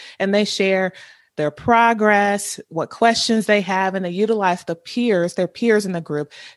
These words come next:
to help them through whatever questions they have. And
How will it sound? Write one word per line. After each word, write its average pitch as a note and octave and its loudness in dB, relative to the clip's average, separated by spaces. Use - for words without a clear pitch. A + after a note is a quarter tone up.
to C4 -2
help C4 0
them G#3 0
through E3 -2
whatever F3 4
questions D#3 -6
they C#3+ -4
have. C#3+ -6
And D#3 -8